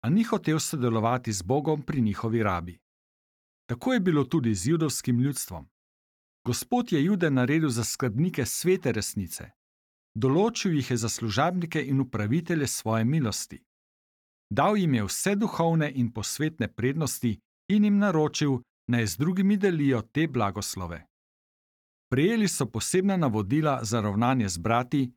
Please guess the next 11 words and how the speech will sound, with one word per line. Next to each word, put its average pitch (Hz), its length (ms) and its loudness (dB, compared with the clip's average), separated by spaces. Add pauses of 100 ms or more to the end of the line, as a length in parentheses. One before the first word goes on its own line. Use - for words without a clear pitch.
ki 214 140 0
so 190 140 -2
se 127 200 0
znašli 123 500 0
v 104 60 -2
težavah, 120 680 -2 (320)
s - 120 -8
tujci 214 360 2
med 120 160 2
svojimi 135 520 0
vrati 139 440 0